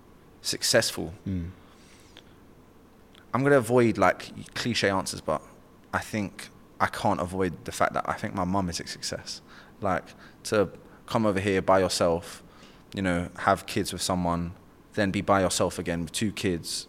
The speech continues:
Speaker 1: council estate, just hustling, two jobs, three jobs, depend, whatever it took. And then, like, on the back end of that, or the finished article, you have, like, again, just sibling, like, my sister and, and myself, just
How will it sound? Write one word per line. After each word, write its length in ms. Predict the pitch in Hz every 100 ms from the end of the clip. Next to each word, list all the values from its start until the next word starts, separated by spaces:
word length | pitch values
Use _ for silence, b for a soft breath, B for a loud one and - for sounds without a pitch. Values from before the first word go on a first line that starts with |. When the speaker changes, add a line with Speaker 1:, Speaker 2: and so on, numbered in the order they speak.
| -
Speaker 1:
council 340 | - 90 -
estate, 400 | - - 85 80 - b b b b - - - -
just 200 | 95 -
hustling, 560 | - 101 - 95 87 85
two 240 | - 101
jobs, 320 | 92 90 87
three 220 | - 101
jobs, 220 | 90 87 -
depend, 240 | - -
whatever 300 | - - 208
it 100 | -
took. 420 | - 92 - - - B B B B B
And 120 | 98
then, 160 | 101 95
like, 320 | 92 - - - - - -
on 100 | 104
the 80 | -
back 260 | 113 -
end 140 | 98 85
of 100 | 76
that, 200 | 78 - - B B
or 240 | 90 80
the 80 | -
finished 280 | 120 98 110
article, 300 | 82 - 92
you 100 | 85
have, 220 | 87 78
like, 320 | 78 - - - b b b b b - - -
again, 320 | 92 78 - - - - b b b - -
just 200 | 107 - - -
sibling, 540 | 120 87 92 87 - -
like, 340 | 95 71 -
my 140 | 80 82
sister 300 | 98 - 82
and, 260 | 80 80 -
and 240 | 80 78 67
myself, 520 | - 95 80 - - B B
just 160 | -